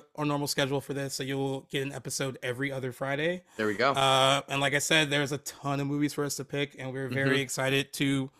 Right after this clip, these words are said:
Speaker 1: uh, pick them and, like, talk about this the way we've been doing it tonight. Um, I am excited for this 'cause it's, like, reinvigorated my whole, like, just being excited for, like, the brand as a whole.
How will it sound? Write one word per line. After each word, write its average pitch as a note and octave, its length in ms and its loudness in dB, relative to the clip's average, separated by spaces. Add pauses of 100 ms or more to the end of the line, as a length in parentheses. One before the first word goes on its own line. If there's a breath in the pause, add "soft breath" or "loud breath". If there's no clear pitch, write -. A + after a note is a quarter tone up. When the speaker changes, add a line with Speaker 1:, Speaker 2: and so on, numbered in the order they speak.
(420 soft breath)
Speaker 1:
uh, B2+ 280 -2 (160)
pick D3 220 0
them D#3 300 4
and, C3 240 -2
like, B2 240 -4
talk C#3+ 300 0
about C#3+ 300 -2
this D3+ 280 -2
the C#3+ 80 -10
way C3+ 140 -6
we've C3 140 -8
been C3 140 -6
doing C3 220 -6
it C3 120 -8
tonight. C#3+ 480 2 (440 loud breath)
Um, C#3 480 6
I D#3 640 4 (420)
am D3 200 0
excited F3 480 4
for G3 120 6
this G3+ 160 10
'cause D3 200 -2
it's, C#3+ 160 -8
like, C#3+ 160 -2
reinvigorated D3 800 2
my C3+ 120 0
whole, C#3 220 0
like, C3+ 260 -2 (400 soft breath)
just D#3+ 180 0
being G3 160 8
excited F3 320 6
for, D#3+ 120 2
like, C#3+ 220 2 (200)
the C#3 120 -4
brand C#3+ 360 -2
as C3 140 -2
a C3 100 -2
whole. C3+ 460 -2